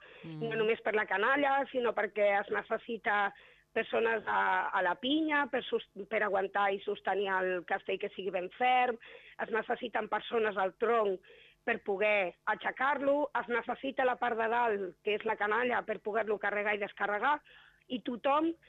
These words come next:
Speaker 2: és molt important. Llavors, eh, pen-, pensem que aquest dia, com és el dia del castell de Sant Jordi,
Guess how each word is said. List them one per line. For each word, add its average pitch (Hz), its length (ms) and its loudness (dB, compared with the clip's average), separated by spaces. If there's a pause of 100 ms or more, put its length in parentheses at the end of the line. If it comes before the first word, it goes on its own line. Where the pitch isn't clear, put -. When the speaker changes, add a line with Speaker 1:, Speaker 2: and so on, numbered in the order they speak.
(260)
Speaker 2:
és 254 160 -2
molt 254 160 2
important. 202 680 -2 (280)
Llavors, 214 480 2 (140)
eh, 196 420 2
pen-, 226 300 0 (100)
pensem 247 520 0
que 247 100 -4
aquest 233 320 0
dia, 233 360 0
com 196 200 -2
és 202 160 -6
el 208 180 2
dia 208 200 2
del 202 320 0
castell 214 320 0
de 220 100 -2
Sant 220 220 -2
Jordi, 226 440 0